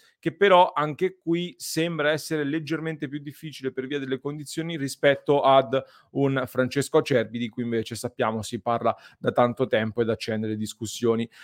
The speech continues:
eh, da parte dei tifosi nerazzurri. Quindi, eh, ad in questo momento l'Inter rimane viva su queste tre piste. Gli ultimi aggiornamenti che arrivano da Sky, Gazzetta e non solo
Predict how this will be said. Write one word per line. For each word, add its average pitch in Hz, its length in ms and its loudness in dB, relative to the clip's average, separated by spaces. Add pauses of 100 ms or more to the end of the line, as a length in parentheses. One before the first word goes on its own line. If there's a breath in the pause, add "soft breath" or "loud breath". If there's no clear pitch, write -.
(140)
eh, 123 180 4
da 120 140 8
parte 117 360 2
dei 117 140 0
tifosi 110 1000 0
nerazzurri. 110 680 2
Quindi, 151 320 6
eh, 120 100 0 (320 loud breath)
ad 127 1000 8 (220)
in 151 220 -2
questo 196 320 4
momento 185 720 2
l'Inter 151 460 0 (100)
rimane 135 520 0
viva 131 360 -2
su 123 180 -6
queste 151 280 -4
tre 175 200 -4
piste. 135 560 -4
Gli 131 80 -4
ultimi 143 300 0
aggiornamenti 131 560 -4
che 117 80 -2
arrivano 123 320 0
da 117 80 -2
Sky, 123 300 -2
Gazzetta 117 480 -2
e - 20 0
non 139 220 -4
solo 120 480 2